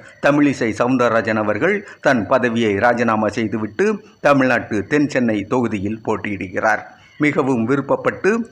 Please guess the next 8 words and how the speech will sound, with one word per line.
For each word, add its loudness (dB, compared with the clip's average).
தமிழ்நாட்டு 2
தேர்தல் 0
களத்துக்கு -2
வந்திருப்பதாக 0
சொல்லிக் -2
கொள்கிறார் 0
தமிழிசை. -2
நீலகிரி 0